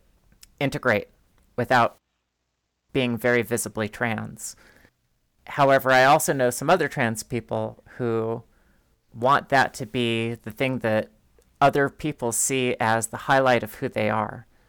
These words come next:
They really want that identity recognized and affirmed by as many people as possible, including strangers. So I'm, I'm not sure that that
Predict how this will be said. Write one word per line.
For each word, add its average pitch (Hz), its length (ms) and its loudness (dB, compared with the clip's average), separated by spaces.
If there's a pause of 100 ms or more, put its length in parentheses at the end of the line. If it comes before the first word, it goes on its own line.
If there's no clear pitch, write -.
(120)
They 120 140 -2
really 135 240 0
want 123 340 0
that 113 380 0 (120)
identity 117 800 -2 (460)
recognized 113 960 -2 (120)
and 110 560 -4 (460)
affirmed 135 640 -2
by 117 140 0
as 110 200 -2
many 117 300 -4
people 117 320 -8
as 107 100 -6
possible, 117 540 -4
including 104 400 -8
strangers. 110 840 -8 (1400)
So 131 160 -2
I'm, 143 240 4
I'm 175 120 0
not 190 200 2
sure 165 260 2
that - 220 -6
that 117 340 0